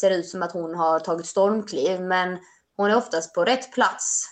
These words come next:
på rätt tillfälle. Sen kvaliteten i vissa moment, fine, det kan man alltid argumentera. Men Rolfö är på samma sätt, hon, hon har fått massa chanser och har ju fortfarande en bit kvar att vara liksom,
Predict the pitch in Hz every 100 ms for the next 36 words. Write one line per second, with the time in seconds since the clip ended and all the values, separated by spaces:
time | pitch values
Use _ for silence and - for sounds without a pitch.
0 | _ - 196 196 208 208 220 - 160 156
1 | 170 175 - 165 175 262 240 190 180 180
2 | 190 196 165 175 180 190 160 165 - 185
3 | 165 170 170 165 175 175 180 165 165 165
4 | 165 160 175 151 160 190 - - _ _
5 | 185 190 196 196 202 160 160 190 240 190
6 | 185 - - - 190 175 170 170 _ _
7 | - 185 175 175 202 226 185 185 170 170
8 | 175 175 175 - 175 180 175 170 - _
9 | _ - 185 185 180 202 196 - 175 170
10 | 165 170 170 _ _ _ 175 185 202 185
11 | - 202 170 170 170 180 170 165 165 -
12 | 165 165 160